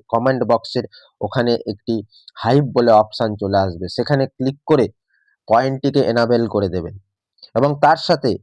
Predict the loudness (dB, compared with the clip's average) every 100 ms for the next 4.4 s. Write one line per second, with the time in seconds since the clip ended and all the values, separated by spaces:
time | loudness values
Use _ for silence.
0 | _ _ -4 0 2 4 2 2 -2 0
1 | 0 0 2 2 2 0 0 0 -4 -4
2 | -6 -4 -2 -2 -2 -6 -6 _ 0 2
3 | 2 -2 2 2 2 _ _ _ -8 -8
4 | -6 -6 -2 -4